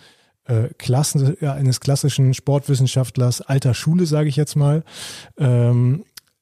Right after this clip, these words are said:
dachte mir immer schon, wow, das ist ja einfach ein Wahnsinns-Abenteuerspielplatz und das muss ja einen riesen Bock machen, die Leute da zu betreuen. Und, äh, ich hab mich echt riesig gefreut, als es in Deutschland dann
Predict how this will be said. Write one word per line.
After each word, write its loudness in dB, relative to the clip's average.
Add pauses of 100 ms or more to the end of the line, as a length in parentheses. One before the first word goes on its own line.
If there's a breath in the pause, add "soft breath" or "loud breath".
(220)
dachte -2
mir 2
immer 0
schon, 0
wow, -6
das -14
ist -8
ja -2
einfach -4
ein 0
Wahnsinns-Abenteuerspielplatz 0
und 2
das 2
muss 2
ja 0
einen 2
riesen 2
Bock -4
machen, 0
die 0
Leute 0
da -2
zu -8
betreuen. -2 (520 loud breath)
Und, 0
äh, 0
ich -2
hab -2
mich 0
echt -4
riesig 0
gefreut, -2
als -2
es -4
in 4
Deutschland 0
dann 0